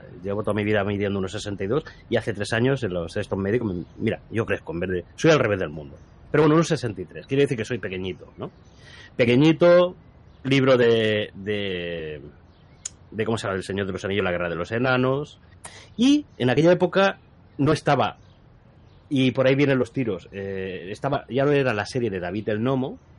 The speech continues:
¿vale? Era demasiado evidente, demasiado fácil, sino que estaban haciendo una que se llamaba Klaus, que es un gnomo también, que era un juez. Y como soy un sabiondo, uno, juez,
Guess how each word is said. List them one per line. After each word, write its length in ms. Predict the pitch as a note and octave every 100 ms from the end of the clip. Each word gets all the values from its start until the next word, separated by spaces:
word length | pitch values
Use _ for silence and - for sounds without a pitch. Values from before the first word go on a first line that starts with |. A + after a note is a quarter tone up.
| -
¿vale? 260 | F2 G2+ A3 - - - G#2+
Era 140 | B2
demasiado 320 | B2+ - A#2+
evidente, 340 | G2 A2+ B2 F2
demasiado 320 | F2+ A#2 A2
fácil, 340 | A#2+ A2 A2+ - - -
sino 180 | - C3+
que 40 |
estaban 220 | C#3+ E3+
haciendo 380 | E3 E3+ F3 -
una 200 | F3 F3+
que 60 | D#3+
se 100 | D3
llamaba 200 | D#3 D3+
Klaus, 420 | G3+ E3+ F#2 - - - - -
que 100 | E3+
es 140 | - -
un 200 | C3+ C#3+
gnomo 280 | F#3+ F3+ F3
también, 440 | F3+ F#3 F#3 F#3 - - -
que 80 | C#3+
era 80 | C#3+
un 60 |
juez. 360 | - A2 - - - -
Y 60 | A#2+
como 140 | B2
soy 140 | B2+ G#3
un 60 |
sabiondo, 580 | G3+ D#3+ D3 D#3+ A#2 B2+ - -
uno, 200 | A#2 A2
juez, 280 | - F#2+ G2+